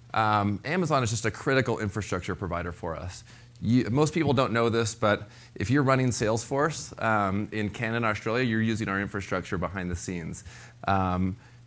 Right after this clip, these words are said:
we are gonna continue to lean into that, the public cloud, and use more and more Amazon, but they are a critical, critical provider for us and allow us to do so many things in the world of G D P R and data localization and, and, um, kind of all the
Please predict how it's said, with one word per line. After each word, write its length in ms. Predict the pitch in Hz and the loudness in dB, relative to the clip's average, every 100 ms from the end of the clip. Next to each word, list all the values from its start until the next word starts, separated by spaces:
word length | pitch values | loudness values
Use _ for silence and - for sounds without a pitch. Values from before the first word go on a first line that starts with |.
| - | -4
we 200 | 107 110 | 2 4
are 180 | 110 107 | 4 4
gonna 260 | 95 117 | 2 0
continue 480 | 117 120 - 165 160 | 0 -2 0 2 2
to 140 | 135 117 | 2 0
lean 340 | 117 131 123 | 0 2 2
into 600 | 110 127 180 160 - 110 | 0 0 -2 -2 -2 2
that, 320 | 98 98 - | 4 2 0
the 140 | - 98 | -6 -2
public 320 | 127 107 104 | 0 0 0
cloud, 360 | - 92 110 123 | 0 2 4 2
and 160 | 101 | 0
use 180 | 104 95 | -2 -2
more 220 | 101 107 | -2 0
and 80 | 107 | 0
more 180 | 101 95 | 0 -2
Amazon, 440 | 98 107 120 135 | -2 -2 0 0
but 100 | 117 | 0
they 80 | 107 | 0
are 80 | 101 | 0
a 60 | |
critical, 560 | 98 - 165 151 131 110 | 0 -2 0 0 0 -2
critical 460 | - - 113 101 104 | -2 -2 -2 -2 -4
provider 440 | 110 85 90 110 | -2 0 0 0
for 160 | 123 117 | 2 2
us 300 | - - - - - - - | 0 -4 -10 -18 -20 -12 -6
and 100 | 101 | 0
allow 220 | 101 110 | 2 2
us 60 | |
to 100 | 110 | 0
do 100 | 107 | 0
so 220 | 104 131 123 | 0 0 0
many 180 | 120 | 0
things 280 | 113 110 110 | -2 -2 -2
in 60 | 101 | -2
the 60 | |
world 180 | 95 104 | 0 0
of 80 | 98 | 0
G 140 | 107 | -2
D 120 | 101 98 | -2 -2
P 160 | 107 | -2
R 260 | 92 95 95 | 2 2 2
and 160 | 85 80 - - - - | 0 -6 -14 -20 -12 -2
data 240 | 101 101 | 2 4
localization 800 | 98 92 90 104 101 - 98 95 | 2 0 0 0 0 0 -2 -2
and, 220 | 87 85 85 - - - - | -2 -4 -8 -16 -20 -16 -4
and, 460 | 87 87 87 82 - - | 0 2 0 0 0 0
um, 340 | 90 87 85 | 2 2 0
kind 160 | 107 98 | 0 2
of 80 | |
all 220 | 98 95 90 | 4 4 2
the 200 | 92 | 0